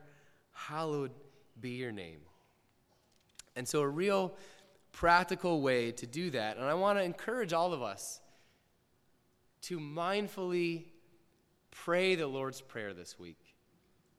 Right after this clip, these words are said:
Okay, mindfully pray the Lord's Prayer this week. And I'll just say, you know, as I was preparing this message,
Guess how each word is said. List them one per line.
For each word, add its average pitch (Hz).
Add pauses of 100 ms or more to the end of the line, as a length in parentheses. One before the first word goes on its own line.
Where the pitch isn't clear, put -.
Okay, 127
mindfully 131 (440)
pray 131 (140)
the 120
Lord's 120
Prayer 156
this 139
week. 110 (240)
And 185
I'll 240
just 233
say, 226
you 147
know, 151
as 185
I 196
was 185
preparing 185
this 175
message, 165